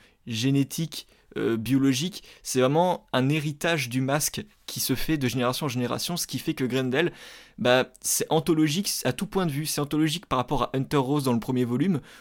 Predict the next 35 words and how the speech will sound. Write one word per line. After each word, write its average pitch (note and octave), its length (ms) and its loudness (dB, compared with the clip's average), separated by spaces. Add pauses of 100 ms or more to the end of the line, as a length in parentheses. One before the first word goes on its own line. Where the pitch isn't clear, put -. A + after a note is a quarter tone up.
(140)
où C3 100 0
on C3+ 220 2
a, C#3+ 200 4
euh, A#2+ 220 2 (360)
des B2 140 2
moments D3+ 440 4
de B2 120 0
sa C3 160 0
vie C3+ 100 -2
qui - 100 -6
sont A#2+ 100 -4
racontés, B2+ 400 -4 (220)
mais C3+ 120 2
également D#3 600 2
anthologique C#3 640 0
dans C3 120 0
le C3 60 0
sens - 400 -4
où D3+ 100 -2
le C3+ 120 2
masque D3+ 300 -4
va B2+ 80 0
être A#2+ 100 -4
porté F#3+ 280 -4
par C3+ 180 -4
des B2 120 -2
personnes B2+ 400 -2
différentes C3+ 560 -4 (220)
sur - 180 -4
des B2 120 -2
périodes E3 340 -4
plus F3 240 -2
ou E3 60 0
moins D#3 180 0
longues. C#3+ 320 0